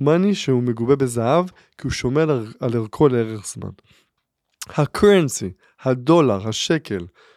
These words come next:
כל שאר ה-currency שאנחנו מכירים, לא שומר, שומרים על ערכם לאורך זמן.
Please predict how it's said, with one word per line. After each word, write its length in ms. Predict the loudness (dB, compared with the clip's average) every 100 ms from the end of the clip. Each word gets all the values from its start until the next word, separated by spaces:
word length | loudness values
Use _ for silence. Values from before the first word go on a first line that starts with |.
| _ 2
כל 200 | 4 4
שאר 380 | 2 4 4 4
ה-currency 420 | 2 -2 -2 -4
שאנחנו 440 | -4 -6 -6 -8
מכירים, 500 | -8 -8 -8 -4 -4 -4 _ _ _ -2
לא 280 | 2 4 2
שומר, 540 | -4 -4 -2 0 0 -2 -4 -8
שומרים 380 | -4 -2 0
על 100 | 0
ערכם 340 | -4 -6 -4 -2
לאורך 300 | -4 -6 -8
זמן. 220 | -10